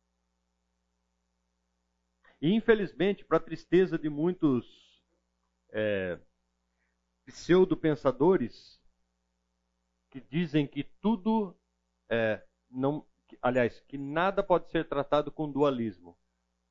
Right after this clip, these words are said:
Infelizmente, lamento lhes informar, a própria carta de João mostra que sim, tudo tem dois lados. E só dois. Lembra a historinha do muro? Quem tá do lado de Deus e quem tá do lado do? O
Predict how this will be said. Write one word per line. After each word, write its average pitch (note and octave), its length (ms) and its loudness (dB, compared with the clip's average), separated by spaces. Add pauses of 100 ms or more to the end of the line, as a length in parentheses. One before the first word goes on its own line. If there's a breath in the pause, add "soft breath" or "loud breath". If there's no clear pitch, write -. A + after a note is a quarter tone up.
(200)
Infelizmente, D#3+ 680 -2
lamento D#3+ 380 -2
lhes C#3 160 -8
informar, D#3 680 -2
a - 120 -20
própria D#3+ 340 2
carta C#3 340 0
de C3 120 -12
João C#3 180 0
mostra D#3+ 420 -4
que - 120 -20
sim, G3 440 -6 (720)
tudo - 420 6 (1160)
tem D#3 120 4
dois C#3+ 220 2
lados. G2+ 260 -6 (600)
E - 80 -10
só - 240 2
dois. A#2+ 440 -4 (920)
Lembra F3+ 260 4
a - 20 2
historinha D#3+ 360 2
do D3 100 0
muro? F3+ 420 4 (720)
Quem C3+ 120 -2
tá C3 160 2
do B2+ 120 -2
lado A#2 280 0
de C#3 120 -10
Deus A#3 440 0
e G#3+ 60 -14
quem G3+ 200 -2
tá F#3+ 140 2
do F3 120 -2
lado D#3+ 260 0
do? C#4 220 4
O - 60 -14